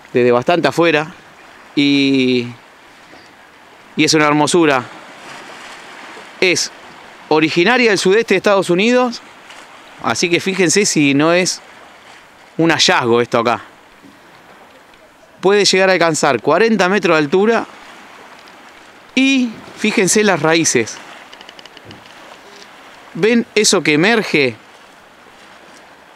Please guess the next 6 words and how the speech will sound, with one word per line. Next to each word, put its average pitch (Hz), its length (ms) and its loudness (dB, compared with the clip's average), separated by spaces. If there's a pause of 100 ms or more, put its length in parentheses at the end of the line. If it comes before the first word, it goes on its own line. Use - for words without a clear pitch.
(600)
Bueno, 139 380 0 (840)
emerge 190 500 2
en 196 120 0
busca 202 220 0
de 175 60 4
oxígeno 131 640 0